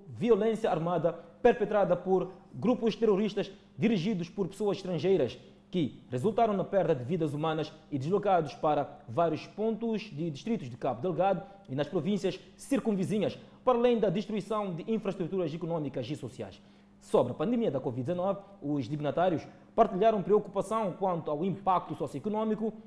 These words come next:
e comprometeram-se em cooperar na resposta a essa flagrante doença, sobretudo para o seu controle e apoio aos mais vulneráveis, tendo igualmente manifestado a disponibilidade de incrementar a cooperação e articulação nas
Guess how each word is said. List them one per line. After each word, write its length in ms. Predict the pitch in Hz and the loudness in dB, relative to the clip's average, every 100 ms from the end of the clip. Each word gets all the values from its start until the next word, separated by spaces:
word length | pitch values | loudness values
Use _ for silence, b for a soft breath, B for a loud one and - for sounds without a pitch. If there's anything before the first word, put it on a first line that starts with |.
| - - | -12 -4
e 140 | 165 | 0
comprometeram-se 760 | 208 208 196 180 214 196 170 | 0 2 0 0 0 0 -4
em 140 | 170 160 | -8 -2
cooperar 840 | 240 208 196 175 196 139 - - 139 | 2 2 4 6 6 4 -4 -12 -4
na 180 | 165 | 0
resposta 560 | 165 180 - 208 185 151 | 2 0 0 0 0 0
a 40 | |
essa 360 | 160 160 156 - - - | -2 0 -4 -6 -18 -4
flagrante 500 | 226 208 160 202 165 | 2 4 4 0 -2
doença, 460 | 160 180 170 113 - - | 0 0 0 -4 -8 -12
sobretudo 480 | - 269 190 269 196 | -4 -2 0 -2 0
para 160 | 220 202 | 0 0
o 20 | |
seu 200 | - 226 | -2 -4
controle 480 | 247 208 202 226 226 | 0 0 2 2 2
e 20 | |
apoio 480 | 220 214 226 190 - - | 2 4 4 2 -4 -6
aos 340 | - 185 175 131 | 0 2 2 0
mais 340 | 175 196 143 | -2 0 0
vulneráveis, 600 | 147 196 165 175 123 - - - | -2 0 2 2 0 -6 -12 -4
tendo 240 | 185 147 117 | 0 0 -2
igualmente 520 | 127 135 160 226 - - - | -2 0 2 0 -2 -12 -4
manifestado 600 | 170 220 233 220 196 170 | -2 -2 2 2 4 2
a 40 | |
disponibilidade 720 | 156 208 208 165 151 190 160 | 0 -2 -2 -2 0 0 0
de 240 | 143 160 233 | -4 -4 -2
incrementar 880 | 202 214 175 135 175 185 - - - | -2 0 0 2 2 0 -4 -16 -12
a 80 | |
cooperação 720 | 117 233 233 226 202 226 226 | 0 2 4 2 2 0 2
e 60 | 190 | 2
articulação 680 | 208 196 202 185 214 208 180 | 0 -2 -2 -2 -2 -2 -2
nas 260 | 180 170 | -2 -2